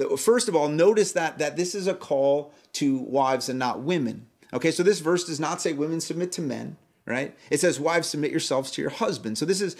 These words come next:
not about women in general. The Bible actually says to us in Ephesians five twenty-one, it says to submit yourselves to one another out of reverence for Christ. So submission is really something that should be a part of all of our lives,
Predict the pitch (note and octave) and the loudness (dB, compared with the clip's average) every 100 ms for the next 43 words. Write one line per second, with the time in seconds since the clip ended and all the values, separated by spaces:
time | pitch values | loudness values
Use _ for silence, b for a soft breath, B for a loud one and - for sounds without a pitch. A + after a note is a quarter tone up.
0 | B E3+ G3+ F#3+ D#3 D#3 G#3 G3 F3 D#3+ | B 2 4 4 4 0 0 0 0 0
1 | D#3 C3+ D3 G#3+ F#3+ C3 D3 D#3 D3 E3 | -2 0 0 0 2 2 0 0 2 2
2 | E3 D#3 B D#3+ E3 D#3 - G#3 G#3 E3+ | 0 -2 B -2 0 -4 -2 -2 0 0
3 | C#3+ D3+ D#3+ D3 F3+ F3+ D3+ C#3+ - - | -2 -2 -6 -6 -6 -6 -6 -8 -8 -6
4 | E3 - E3 D#3+ - F3+ E3 C#3+ D3 - | -6 -6 -6 -2 -2 -2 -2 -4 -4 -4
5 | D#3 F3 F#3 - F3 E3 - E3 D#3+ C#3 | -2 -2 -4 -4 -2 -2 -2 -2 -2 -4
6 | - B B - F3 D3+ E3 D3 D3 F3 | -12 B B -4 -2 0 0 0 -2 -2
7 | G#3+ D3+ C3 C3+ B B C#3 C3+ C#3 D3 | 0 0 0 -4 B B 0 0 2 0
8 | D3 C#3 C#3+ C3+ - B B - C#3+ C3 | 0 0 -2 -2 -6 B B -2 0 2
9 | - E3 C#3 F3 - G#3 C4 G#3 C#3 F3 | 2 2 0 0 0 0 0 0 0 0
10 | A#3+ G#3 - E3 D3 D#3+ D3+ D3 - C#3+ | 0 -2 -2 -4 -2 -2 0 -2 -4 -4
11 | D#3 D3 - C#3+ C3 B2 - E3 A3 A3 | 0 0 2 0 0 -2 0 4 6 4
12 | C#3+ B2 - A2+ G#2+ G#2+ G#2+ A#2 C#3 | 2 -2 -2 0 0 -2 -2 -4 -4